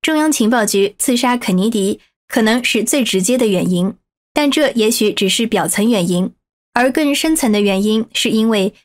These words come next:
肯尼迪得罪了整个华盛顿。当时，肯尼迪推行了一系列改革，试图将美国从泥潭中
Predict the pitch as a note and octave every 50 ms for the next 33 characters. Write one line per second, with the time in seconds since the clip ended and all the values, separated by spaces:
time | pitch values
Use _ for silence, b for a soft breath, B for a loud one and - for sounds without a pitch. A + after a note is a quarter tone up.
0 | b - - A#3+ B3 C4+ C#4 B3 A#3+ A#3 A#3+ - G3+ G3 G#3 G#3+ B3+ A3 G3 F#3
1 | D#3 - - G3+ E3 D3+ E3 D#3 E3+ - G3 E3+ F3+ - F#3 F3 F3+ F#3+ F3 -
2 | - _ _ _ _ _ _ _ _ _ _ _ - - A#3 A#3+ A#3 - G#3+ G3
3 | G3 G3+ - _ _ - - B3 A#3+ B3+ C#4+ C4 C4 B3+ B3+ - - C#4 C#4 -
4 | A#3 G#3+ G#3+ G#3+ G3 G3+ G#3+ A3+ - - B3 A3+ G3+ F3+ F3+ F#3+ E3 D#3 - -
5 | F3+ F#3 G#3 A#3+ b b b b b b - - E4 D4 - C#4+ B3+ C4 C#4 C4+
6 | C#4 B3+ G3+ F3 - - G3 G3 - - - - G#3 G#3 G#3+ G#3 G3+ A#3+ B3+ -
7 | G3+ F3+ F#3+ - G#3+ G3+ -